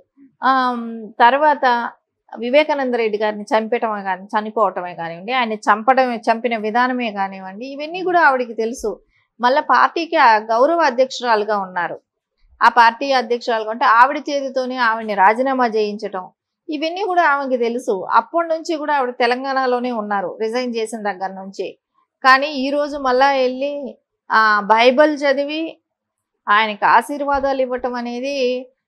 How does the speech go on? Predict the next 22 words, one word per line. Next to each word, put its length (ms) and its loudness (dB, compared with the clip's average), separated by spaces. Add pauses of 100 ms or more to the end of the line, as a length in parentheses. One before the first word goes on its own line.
(180)
ఆ, 120 2
ఏపీ 320 0
ప్రజలు 380 0
కూడా 180 -4
చూస్తున్నారు. 600 -4
ఇది 200 -8
జీర్ణించుకునే 640 -6
విషయం 280 -6
లాగా 260 2
కూడా 180 2
కనపడడం 560 0
లేదు. 300 -4 (380)
ఎందుకంటే 400 -4
ఎప్పుడు 520 -2
కూడా 300 -2 (140)
ఆవిడ 460 2
ఆమె 460 4
కొడుకు 340 -2
బాగు 380 2
చూస్తుందే 440 -4
కానీ 320 -4
దేశ 220 2